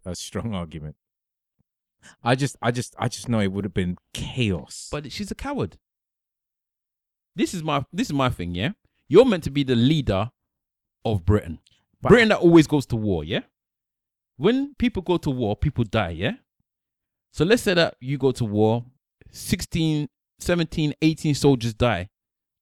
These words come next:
Speaker 2: Are you gonna avoid their family when you come back to speak to them?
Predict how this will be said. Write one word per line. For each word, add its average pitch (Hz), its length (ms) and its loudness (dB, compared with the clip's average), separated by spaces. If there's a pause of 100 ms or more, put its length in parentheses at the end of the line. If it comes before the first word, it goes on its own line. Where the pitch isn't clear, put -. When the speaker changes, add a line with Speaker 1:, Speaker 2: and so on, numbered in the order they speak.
(120)
Speaker 2:
Are 123 80 -2
you 123 140 0
gonna 131 180 4
avoid 135 240 4
their 135 100 2
family 127 340 2
when 107 160 2
you 104 100 2
come 117 180 0
back - 260 -4 (180)
to 110 100 -8
speak - 220 -6
to 95 60 -10
them? 80 140 -10